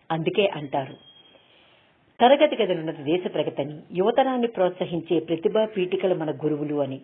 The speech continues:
అటువంటి గురువులందరికీ ఉపాధ్యాయ దినోత్సవ శుభాకాంక్షలు. ఈ సందర్భంగా మనం ఒక ముఖ్యమైనటువంటి, మహోన్నతమైనటువంటి వ్యక్తిని తలుచుకోవాలి. ఆయనే డాక్టర్ సర్వేపల్లి రాధాకృష్ణ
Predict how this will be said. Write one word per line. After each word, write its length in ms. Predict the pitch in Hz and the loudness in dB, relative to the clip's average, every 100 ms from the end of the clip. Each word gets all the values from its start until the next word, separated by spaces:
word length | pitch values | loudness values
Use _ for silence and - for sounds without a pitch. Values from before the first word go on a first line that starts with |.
| - | -10
అటువంటి 340 | 151 160 151 147 | -6 -4 -4 -4
గురువులందరికీ 680 | 156 208 214 165 147 139 139 | 0 0 0 0 -4 -6 -8
ఉపాధ్యాయ 560 | 120 180 208 208 175 | 0 4 4 4 0
దినోత్సవ 540 | 147 147 151 151 143 131 | 0 -4 -6 -6 -6 -6
శుభాకాంక్షలు. 800 | 131 127 143 143 135 - 131 135 - - - - - | -8 -2 -2 -2 -6 -8 -8 -10 -14 -20 -20 -8 4
ఈ 80 | 277 | 4
సందర్భంగా 720 | 262 196 208 214 214 202 196 | 4 2 0 0 0 0 -4
మనం 200 | 175 170 | -2 0
ఒక 160 | 165 165 | 0 0
ముఖ్యమైనటువంటి, 1040 | 160 - 233 220 190 170 160 160 131 127 - _ _ _ _ - | -4 -2 -2 -2 -2 -4 -4 -2 -4 -6 -14 _ _ _ _ -4
మహోన్నతమైనటువంటి 800 | 160 247 254 233 196 180 180 160 | 0 4 4 4 2 -2 -2 -2
వ్యక్తిని 320 | 156 - 190 | -2 -2 0
తలుచుకోవాలి. 500 | 165 147 - 143 135 - | 0 0 2 2 2 -2
ఆయనే 460 | 143 151 175 180 135 - _ _ - | -2 0 2 2 0 -6 _ _ 2
డాక్టర్ 280 | 165 180 175 | 4 4 2
సర్వేపల్లి 440 | 165 202 202 180 | 2 2 2 2
రాధాకృష్ణ 680 | 147 139 147 156 160 - 156 | 2 0 0 -2 -4 -6 -4